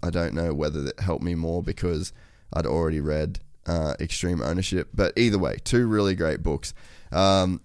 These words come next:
the whole leadership thing is something that I guess I've been just thinking about more and more, uh, lately,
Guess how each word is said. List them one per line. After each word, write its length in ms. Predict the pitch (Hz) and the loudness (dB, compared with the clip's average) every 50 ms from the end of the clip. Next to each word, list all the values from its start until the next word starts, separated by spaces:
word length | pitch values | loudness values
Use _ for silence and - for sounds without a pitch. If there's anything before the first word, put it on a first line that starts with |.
| - - - | -12 -10 -2
the 160 | 90 110 110 | 2 2 4
whole 220 | 123 135 135 127 120 | 6 6 6 6 6
leadership 520 | 117 117 117 117 117 - - 113 - - | 4 4 4 4 2 2 0 0 0 -2
thing 500 | - 104 107 107 107 107 104 104 101 98 - - - - - - | 0 2 2 4 4 4 2 2 0 -4 -6 -12 -20 -18 -10 -6
is 140 | - 98 - | -4 -2 0
something 520 | - - 117 113 110 - 110 113 110 110 | 2 2 2 2 2 2 0 2 2 2
that 300 | 110 104 101 98 - - - | 4 4 4 4 2 0 0
I 100 | 98 101 | 0 0
guess 720 | 95 90 - - 98 92 92 95 95 - - - - - - - | 0 0 -2 0 2 4 4 4 4 2 0 -2 -6 -6 -2 0
I've 420 | 90 92 90 90 90 87 87 - | 2 4 4 4 4 2 0 0
been 240 | - 90 92 92 90 | 0 0 0 0 0
just 220 | 92 92 - - | -2 -2 -4 -2
thinking 380 | - 95 92 95 92 - 95 95 | -2 -2 -2 -2 0 -2 -2 0
about 380 | 90 92 90 90 85 - - | 0 0 2 2 0 0 -2
more 380 | - 87 95 92 92 95 92 90 | -2 -2 0 2 2 2 2 2
and 100 | 92 92 | 0 0
more, 420 | 92 92 92 92 95 95 92 98 - - - - - | 0 2 2 2 2 2 0 -2 -4 -10 -12 -6 -2
uh, 320 | 90 90 90 90 87 87 | 0 0 2 2 0 0
lately, 640 | 82 85 85 92 110 117 - - 117 117 123 120 | 0 2 2 2 2 2 2 0 0 0 0 -2